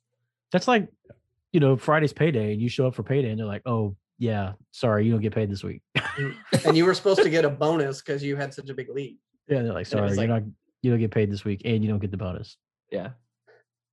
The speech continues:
Speaker 3: Yeah.
Speaker 2: Mm.
Speaker 3: I, I, I didn't mean, why, okay, why didn't, if, if, if he was, t-,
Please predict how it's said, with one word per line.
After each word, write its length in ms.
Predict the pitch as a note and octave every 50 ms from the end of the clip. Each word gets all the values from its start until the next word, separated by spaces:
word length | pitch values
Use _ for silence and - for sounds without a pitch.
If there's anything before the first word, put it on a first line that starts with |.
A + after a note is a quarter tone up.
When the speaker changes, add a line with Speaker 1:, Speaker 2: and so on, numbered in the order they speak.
| _ _ _ _ _ _ _ _ -
Speaker 3:
Yeah. 180 | G2 E2 D2 -
Speaker 2:
Mm. 480 | C3 C3 C3 C3+ C3+ C3+ B2 - - -
Speaker 3:
I, 180 | G2 G#2+ - - -
I, 180 | - B2+ D3+ D3 - B2+
I 40 | C#3
didn't 120 | - C#3+
mean, 240 | D3 D#3 D#3 D#3 D#3 - - - _ _
why, 280 | - E3+ A#3+ C4+ C4+ A#3
okay, 400 | G3 E3+ G3+ G3 F#3 F#3 - - - _ _ _ _ _ _ _ _ _ _ _ _ _ _ _ _ _
why 240 | - D3+ F3 G#3 A#3
didn't, 300 | B3+ B3+ A#3+ A3+ F#3+ F3+
if, 200 | F#3+ F3 E3 -
if, 160 | G#3 E3+ - - -
if 160 | F#3 E3+ -
he 240 | - B3+ D4+ D#4 E4
was, 160 | C#4 B3 -
t-, 240 | - _ - - G#3+